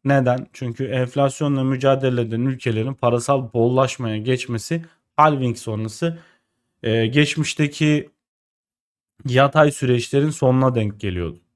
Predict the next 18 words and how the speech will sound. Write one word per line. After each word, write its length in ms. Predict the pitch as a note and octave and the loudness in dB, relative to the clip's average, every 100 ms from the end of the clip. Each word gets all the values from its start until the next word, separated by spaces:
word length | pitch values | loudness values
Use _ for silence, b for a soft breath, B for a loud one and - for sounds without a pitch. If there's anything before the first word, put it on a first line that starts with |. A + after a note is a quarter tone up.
| - | -6
Biz 220 | A#2+ A2+ | -4 0
de 80 | A2 | -2
hesaplamıştık 680 | G2 F#2+ - F#2+ F#2+ - - | -2 -6 -8 -8 -8 -12 -10
hatta 400 | E2+ - F#2 E2 | -10 -6 -6 -6
bunu 160 | F#2 - - _ | -10 -12 -20 _
teknik 340 | A2+ G2+ G2+ | -12 -12 -6
analiz 320 | A2+ G2+ G2 - | -4 -2 -4 -8
kısmında. 560 | - - G#2+ C#3 F3 b b b _ | -14 -8 -6 -4 -4 b b b _
Ama 380 | A2+ C3+ E3 D#3 | 2 6 6 6
bu 120 | E3 | 8
yıl 280 | F3 E3+ E3+ | 8 8 4
hem 240 | C#3+ D#3+ | 0 4
Ukrayna-Rusya 760 | D#3+ D#3+ E3+ E3 E3 E3 E3 D#3+ | 2 4 4 6 4 2 0 -2
savaşı 440 | D#3 C3+ B2 - | 0 -2 -2 -6
ticarette 580 | C3 A#2+ B2 A#2+ A2 A2+ | -6 -2 0 0 -2 -6
büyük 240 | G#2+ G#2 G#2+ | -4 -4 -4
delik 260 | G#2+ G#2+ | -4 -4
açtı. 440 | G#2+ G#2 - D#3 | -4 -6 -6 -8